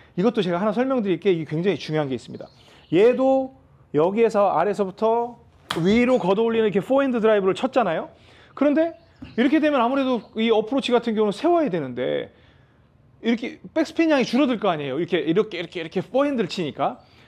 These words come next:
그런데 제가 지금 이걸 말씀드린 이유는 제가 다음 시간에 드릴 레슨인데요.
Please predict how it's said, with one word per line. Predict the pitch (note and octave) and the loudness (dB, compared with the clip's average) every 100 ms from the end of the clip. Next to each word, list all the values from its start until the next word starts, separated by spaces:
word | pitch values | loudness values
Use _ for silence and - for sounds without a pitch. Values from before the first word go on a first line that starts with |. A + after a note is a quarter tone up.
| _ | _
그런데 | - C4 B3+ G#3+ A3 C3 - | 0 0 2 0 0 -4 -4
제가 | - G3+ A3 | -2 0 0
지금 | G#3+ | 0
이걸 | G#3 | 0
말씀드린 | F3 D#3 G3 D#3+ F3 | 2 0 -2 0 0
이유는 | D3 D3 E3 G#3+ C3 G2+ _ _ _ - | 0 -2 0 0 -2 -6 _ _ _ -4
제가 | F#3+ | -4
다음 | - C3+ F#3+ B3+ | -2 -2 0 0
시간에 | B3+ B3+ F3 | 0 2 2
드릴 | D#3+ E3+ | 2 2
레슨인데요. | C3 D3+ B2 A2 B2+ G2 | 0 -4 -8 -6 -6 -8